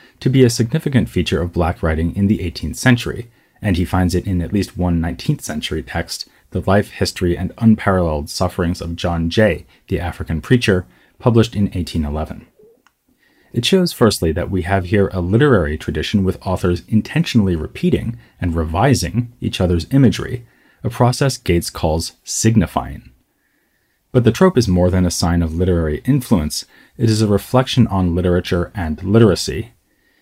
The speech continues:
These works by black authors, most of whom were formerly enslaved,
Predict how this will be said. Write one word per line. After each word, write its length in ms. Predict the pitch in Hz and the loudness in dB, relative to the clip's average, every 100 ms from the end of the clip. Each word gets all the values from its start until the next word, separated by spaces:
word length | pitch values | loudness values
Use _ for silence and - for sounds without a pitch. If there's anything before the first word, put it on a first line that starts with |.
| _ | _
These 180 | 110 95 | 0 2
works 280 | 92 107 117 | 2 2 0
by 160 | 85 | -6
black 320 | 78 85 82 - | -2 -2 -2 -2
authors, 500 | 101 120 90 76 - _ - | 0 0 -2 -6 -10 _ -2
most 240 | 98 107 | 0 2
of 100 | 113 | 2
whom 160 | 113 95 | 2 0
were 140 | 78 | -2
formerly 520 | - 107 104 90 78 | -2 2 2 0 -4
enslaved, 540 | - 76 - 127 123 | -6 -4 4 6 4